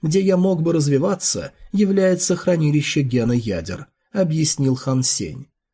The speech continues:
Женщина кивнула. «Хорошо, но не забывай, у тебя осталось два месяца. Если ты не сможешь разбудить святого ребенка,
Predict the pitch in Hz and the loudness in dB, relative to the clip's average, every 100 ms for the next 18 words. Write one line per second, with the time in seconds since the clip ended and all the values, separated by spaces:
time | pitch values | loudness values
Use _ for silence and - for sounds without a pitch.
0 | _ - 95 131 160 151 156 151 160 147 | _ -12 -4 -2 -2 -2 -2 0 0 0
1 | 113 78 - - _ _ _ _ _ - | -2 -6 -14 -18 _ _ _ _ _ -10
2 | 170 180 202 - - 151 143 131 _ _ | -4 -2 -2 -4 -2 0 0 -2 _ _
3 | 175 202 202 190 202 170 131 117 - - | 0 4 4 4 4 4 4 2 -4 -2
4 | 180 156 135 143 180 - 185 123 - - | 0 2 2 2 0 0 2 2 0 -4
5 | - 127 120 143 196 196 - - - - | -2 0 2 2 4 2 0 -4 -4 -4
6 | - _ _ _ 110 175 196 196 196 180 | -12 _ _ _ -2 0 2 2 2 2
7 | 175 170 190 175 - 180 160 156 165 170 | 2 0 2 0 0 0 2 2 0 -2
8 | - 156 180 170 139 143 208 147 107 | -2 0 2 2 2 2 2 0 -2